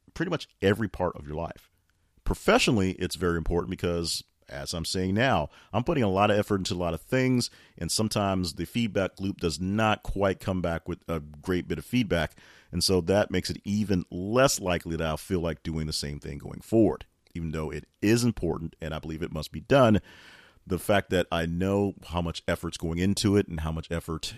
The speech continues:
it's going to bring back and, and the feelings between makes it sometimes hard to get up and get going. This also happens in relationships with people, interpersonal relationships, dealing with either a coworker from work or an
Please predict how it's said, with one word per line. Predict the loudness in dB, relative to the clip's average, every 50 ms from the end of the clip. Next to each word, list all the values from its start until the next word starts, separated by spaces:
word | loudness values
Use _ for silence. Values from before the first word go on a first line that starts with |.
| _ -10
it's | -8 -8 -6 -6 -6
going | -6 -4 -6 -6 -6
to | -6 -8 -10
bring | -10 -8 -10 -8 -8 -4
back | 0 2 4 4 2 0 -4 -14 -18 -20 -18 -18 -14
and, | -12 -12 -10 -10 -10
and | -8 -8 -8 -8
the |
feelings | -8 -6 -6 -4 -4 -4 -6
between | -8 -10 -6 -2 -2 0 0 0 -2 -6 -10 -20 -20 -20 -20 _ _ -16 -6
makes | -2 -2 -2 0 0
it | -2 0
sometimes | 0 -2 0 0 0 0 0
hard | 2 2 2 2 2 0 -2
to | -4 -6 -6
get | -4 -4 -4 -4
up | -4 -6
and | -8 -10
get | -10 -6
going. | -2 0 0 0 -2 -4 -8 _ _ _ _ _ _ _ _ _ _ _ _ _ _ _ _ _
This | -10 -4 -2 0 0 2
also | 2 2 2 4 2 2
happens | 2 2 2 0 0 0 0 -2 -2 -4 -6
in | -4 -2 -2 -2 -2 -2 -6 -6 -4
relationships | -4 -2 2 2 2 2 0 -2 -4 -6 -6 -10 -10 -10 -10 -8 -6
with | -6 -8 -8 -8
people, | -10 -6 -6 -4 -2 -2 -2 -2
interpersonal | -2 -2 0 0 0 0 0 -2 -4
relationships, | -2 -4 -4 -6 -8 -8 -8 -8 -10 -10 -12 -16 -18 -20 -20 -18 -10 -4
dealing | -2 0 2 2
with | 2 2 0
either | -2 -2 -2 0 2 2 2
a | 0 -2 -2
coworker | 2 2 4 4 4 4 2 0
from | -2 -6 -4
work | -2 -2 -2 -2 -4 -4
or | -4 -4
an | -4